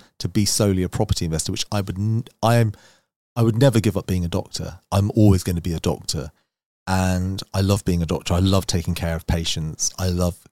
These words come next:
caring. And I also feel that's made me more a better landlord because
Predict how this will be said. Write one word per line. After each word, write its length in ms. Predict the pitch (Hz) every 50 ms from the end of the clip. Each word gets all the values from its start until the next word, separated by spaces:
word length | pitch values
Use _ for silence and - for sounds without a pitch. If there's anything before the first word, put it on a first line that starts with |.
| _ -
caring. 640 | - 101 90 87 85 85 85 78 78 80 82 82 - - _ _ _ _ _ _ _ _ _ _
And 460 | - 120 110 104 104 104 104 104 104 - - _ _ _ _ _
I 140 | 113 113 127
also 240 | 139 151 - - 104
feel 280 | - - 113 107 101
that's 140 | 107 - -
made 180 | 110 107 104 104
me 120 | 104 104
more 680 | 104 107 110 107 107 107 104 104 104 101 101 98 101 -
a 80 | - 104
better 220 | - 113 98 98
landlord 560 | 98 101 101 101 101 104 110 123 139 175 - - _ _ _ _ _ _ _
because 420 | - - - 113 107 98 - -